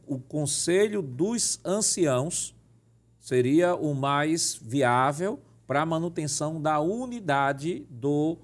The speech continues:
do, do, ah, do reino, embora que houvesse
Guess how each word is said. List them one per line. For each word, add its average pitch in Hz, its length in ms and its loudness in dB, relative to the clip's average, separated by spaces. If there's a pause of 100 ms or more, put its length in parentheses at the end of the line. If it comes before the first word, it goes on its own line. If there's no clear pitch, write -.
(300)
do, 123 560 4
do, 113 640 -2 (520)
ah, 113 160 2
do 120 160 0
reino, 151 460 2
embora 165 460 4
que 214 140 -2
houvesse 165 680 0